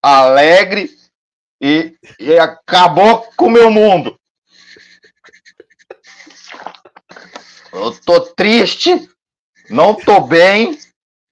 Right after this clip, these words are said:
tá? Não dormi. Não sei o que eu falo com o meu ídolo,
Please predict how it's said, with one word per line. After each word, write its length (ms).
tá? 500
Não 320
dormi. 720
Não 100
sei 280
o 100
que 100
eu 100
falo 560
com 100
o 40
meu 320
ídolo, 560